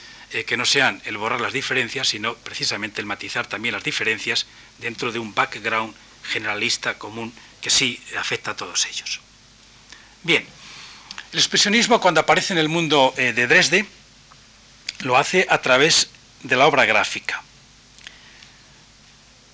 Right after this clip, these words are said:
La obra gráfica, eh, es, eh, un género más importante para los expresionistas que para otros pintores contemporáneos,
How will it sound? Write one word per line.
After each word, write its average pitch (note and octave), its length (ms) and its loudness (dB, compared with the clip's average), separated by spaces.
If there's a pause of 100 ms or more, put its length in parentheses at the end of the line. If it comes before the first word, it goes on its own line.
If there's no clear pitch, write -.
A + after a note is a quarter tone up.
(300)
La D3 120 6
obra F#3 160 8
gráfica, F3+ 600 6
eh, B2+ 360 4
es, D3+ 320 2
eh, A#2+ 360 0 (220)
un D#3 100 -4
género E3 520 6 (240)
más D#3+ 260 2
importante D#3 680 2 (760)
para C#3 140 -4
los B2+ 120 0
expresionistas C3+ 720 -2
que A#2+ 140 -6
para A#2+ 200 0
otros B2 460 -2 (640)
pintores B2+ 400 -2
contemporáneos, A#2+ 800 0